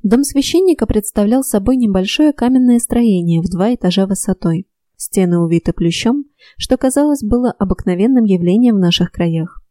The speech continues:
Но что-то смутило меня в столь идеалистической картине. Правда, я никак не могла понять, что именно. «Посмотри на тень, которую отбрасывает дом», —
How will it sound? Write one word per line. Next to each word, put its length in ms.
Но 140
что-то 300
смутило 460
меня 260
в 60
столь 300
идеалистической 880
картине. 560
Правда, 260
я 100
никак 300
не 80
могла 280
понять, 320
что 160
именно. 420
«Посмотри 480
на 140
тень, 180
которую 360
отбрасывает 540
дом», — 300